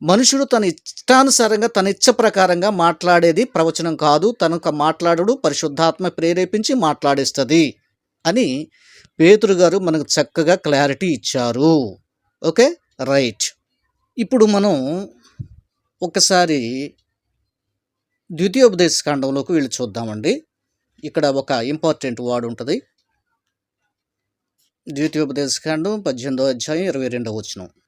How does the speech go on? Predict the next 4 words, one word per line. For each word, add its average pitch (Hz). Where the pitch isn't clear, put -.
ప్రవక్త 196
యెహోవా 208
నామమున 170
చెప్పినప్పుడు 135